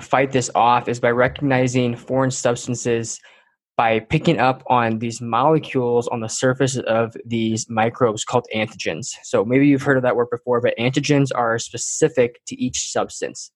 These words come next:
So one microbe has a different antigen than the next microbe. Usually these are protein molecules on the surface of a substance. They can also be other things. And so our bodies respond to these substances using either the innate immune system or the adaptive immune system.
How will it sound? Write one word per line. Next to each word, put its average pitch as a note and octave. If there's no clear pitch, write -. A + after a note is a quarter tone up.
So -
one C#3+
microbe C3+
has A#2+
a A2+
different B2+
antigen A#2
than G#2
the G#2+
next G#2+
microbe. G2+
Usually D#3+
these C#3
are A#2+
protein C3+
molecules B2
on A2+
the A2+
surface A#2
of A#2
a A#2+
substance. A2+
They A#2+
can A#2+
also A#2
be A#2+
other A2
things. A2
And B2+
so C3+
our A#2
bodies C#3+
respond C3
to C3+
these A#2+
substances A#2
using B2+
either A#2+
the A#2
innate G#2+
immune D3+
system C#3+
or B2
the A2+
adaptive G#2
immune G2
system. -